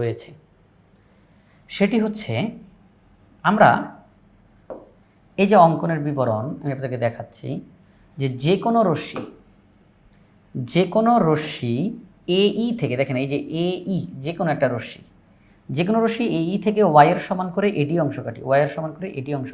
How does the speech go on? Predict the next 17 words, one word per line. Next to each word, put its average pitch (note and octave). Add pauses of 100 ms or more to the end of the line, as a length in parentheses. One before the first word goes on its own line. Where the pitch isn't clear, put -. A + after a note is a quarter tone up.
কাটি। - (960)
এডি F#3 (100)
এর A3+ (180)
এ - (140)
বিন্দুতে E3 (380)
কোণ E3+ (180)
জেড D3
এর F3
সমান F#3
করে G3+ (120)
কোণ E3+ (220)
ডিএএফ F3 (400)
আঁকি। B2 (600)
ঠিক D3+
আছে, C#4 (880)
আচ্ছা, B2+ (120)
ডিএএফ D#3+